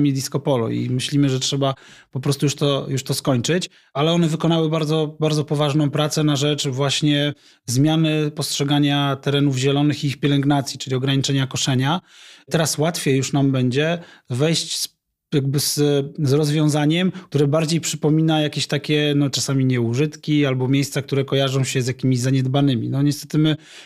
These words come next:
w swoim, e, <laughs> D N A i w postrzeganiu zieleni, no, często dążymy do tego, żeby ona była uporządkowana.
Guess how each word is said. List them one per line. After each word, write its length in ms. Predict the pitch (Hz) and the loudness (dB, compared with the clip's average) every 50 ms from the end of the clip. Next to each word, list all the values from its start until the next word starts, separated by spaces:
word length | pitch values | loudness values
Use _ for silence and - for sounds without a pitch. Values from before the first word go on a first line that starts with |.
| - - | -12 -10
w 60 | - | -4
swoim, 340 | - 156 156 151 151 156 151 | -2 0 2 2 2 2 2
e, 40 | 147 147 143 143 139 147 151 139 127 156 143 156 - 156 139 - - | 2 2 0 0 0 2 2 4 4 2 0 0 -2 -6 -4 -2 0
<laughs> 20 | |
D 320 | 151 139 151 151 151 151 147 | 0 2 2 2 2 2 2
N 120 | 147 147 | 2 2
A 260 | 143 147 151 156 156 | 2 2 0 0 0
i 100 | 151 147 | 0 -2
w 80 | 139 - | -4 -6
postrzeganiu 640 | - 139 - - - 139 147 147 151 151 151 147 139 | -8 -8 -6 -4 -2 0 2 2 4 4 4 2 2
zieleni, 480 | 127 139 139 143 147 151 156 156 156 | 2 2 0 2 2 2 2 2 2
no, 100 | 151 151 147 147 143 151 151 156 156 147 - | 2 2 0 0 -2 -4 -8 -14 -16 -10 -4
często 560 | - 160 156 160 160 165 - 165 160 156 147 - - - - - - | -2 0 0 0 0 0 0 0 0 0 -2 -4 -8 -16 -14 -4 0
dążymy 280 | 143 143 147 156 156 147 | 2 2 4 4 2 2
do 80 | 147 | 0
tego, 200 | 143 147 139 147 | 0 -2 -2 -2
żeby 220 | 135 147 143 139 147 | 0 0 0 0 2
ona 180 | 147 147 147 | 2 2 2
była 160 | 143 139 143 139 | 2 2 0 0
uporządkowana. 680 | 135 139 143 131 135 123 - - 120 117 110 107 - | 0 0 0 0 0 0 0 -2 -2 -2 -2 -4 -6